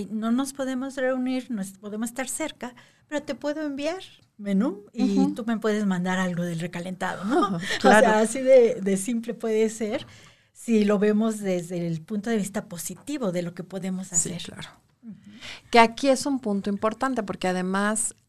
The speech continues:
Speaker 2: la gente que está en duelo, pues bueno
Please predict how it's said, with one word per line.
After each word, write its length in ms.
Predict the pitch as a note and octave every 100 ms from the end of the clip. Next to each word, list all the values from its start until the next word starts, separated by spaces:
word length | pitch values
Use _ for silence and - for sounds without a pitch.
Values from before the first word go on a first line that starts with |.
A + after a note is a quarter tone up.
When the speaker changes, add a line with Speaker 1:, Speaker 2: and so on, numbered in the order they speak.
| _
Speaker 2:
la 200 | A3 A3
gente 460 | - - B3 A#3 A3+
que 80 | F3+
está 180 | - F3
en 80 |
duelo, 520 | F#3+ G#3 F#3 F3+ A#3+ - _ _ _ _ _
pues 160 | G3 F3
bueno 320 | G3 F#3